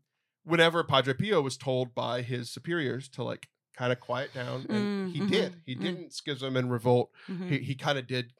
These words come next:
Speaker 1: get quiet. Um, so it's, it's, it's interesting that that was brought up in the interview, and that's kind of, you know, what you're, what you're saying here. But it's like,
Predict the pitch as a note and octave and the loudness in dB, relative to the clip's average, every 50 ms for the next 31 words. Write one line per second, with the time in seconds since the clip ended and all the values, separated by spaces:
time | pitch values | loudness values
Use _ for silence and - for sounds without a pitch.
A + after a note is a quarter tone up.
0 | _ _ - B2+ A#2 - - B2+ B2 A#2+ A#2 A2+ A#2 - _ _ _ _ - _ | _ _ -6 -6 -6 -2 2 4 4 6 4 4 0 -4 _ _ _ _ -20 _
1 | _ _ - C#3 B2+ A#2+ A#2 A#2 A2+ A2 A2 A2+ B2 _ _ _ _ _ - - | _ _ 2 4 4 4 4 2 0 -4 -10 -16 -20 _ _ _ _ _ -4 -4
2 | D3+ D3 G#3 A3 C3+ A#2 - F3+ - G#3+ G#3 - D3 C3+ - E3 D3+ C#3+ C3+ B2+ | 0 2 2 2 2 2 0 2 2 2 2 0 -2 -2 -2 -2 -2 -2 -2 -4
3 | C3+ C#3 B2+ C#3+ C#3+ D3 - - _ D#3+ C3+ B2 G#2 C3+ C#3 C3+ C3+ C3+ C3 - | -4 0 4 4 4 4 2 0 _ -2 -2 0 4 6 6 6 6 4 2 -2
4 | - E3 E3+ E3 D#3 D3+ C#3+ C#3 C#3 C3+ A#2+ B2+ B2+ B2+ B2 A#2+ - - B2+ B2 | -2 0 0 2 2 0 0 0 0 0 0 -2 -2 -2 -2 -4 -6 -8 -6 -4
5 | B2 B2 - - C3+ B2+ B2 B2 - - C3+ B2+ A#2+ A2+ A#2+ B2+ C3 B2+ B2+ B2+ | -4 -4 -2 0 0 0 0 -2 -8 -10 -12 -12 -12 -12 -12 -14 -12 -10 -10 -10
6 | B2+ C3 A#2 A#2 B2 - - D3+ C#3 B2+ A#2+ A#2 A2 A#2 B2 B2 B2 - C3+ C3 | -10 -10 -12 -12 -10 -6 -6 -6 -4 -4 -6 -8 -6 -6 -6 -6 -4 -2 -2 -2
7 | B2+ B2+ - | -2 -2 -8